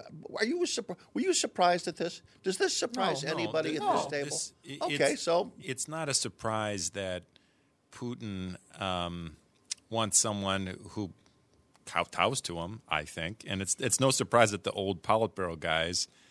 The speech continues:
Speaker 2: are, are with a guy that, whose policies they support. You know, um, he, Bernie Sanders, um, he moonlighted, he, he honeymo-, honeymooned in, uh,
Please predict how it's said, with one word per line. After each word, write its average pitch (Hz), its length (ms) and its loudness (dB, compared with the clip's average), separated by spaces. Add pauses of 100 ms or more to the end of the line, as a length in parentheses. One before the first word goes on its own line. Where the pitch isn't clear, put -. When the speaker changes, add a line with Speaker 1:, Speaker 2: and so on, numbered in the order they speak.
(760)
Speaker 2:
are, 95 140 4 (120)
are 98 140 2
with 101 240 0
a 104 60 0
guy 87 340 0
that, 92 180 -6
whose 98 220 -2
policies 92 480 2
they 98 140 -2
support. 117 640 -2 (140)
You 90 140 -10
know, 90 340 -6
um, 101 240 -4
he, 107 220 -10 (500)
Bernie 101 200 -2
Sanders, 113 720 -2
um, 85 280 -6
he 92 100 -6
moonlighted, 104 580 2
he, 98 220 -2
he 92 140 -6
honeymo-, 113 440 -2
honeymooned 113 520 -4
in, 104 180 -2
uh, 98 240 0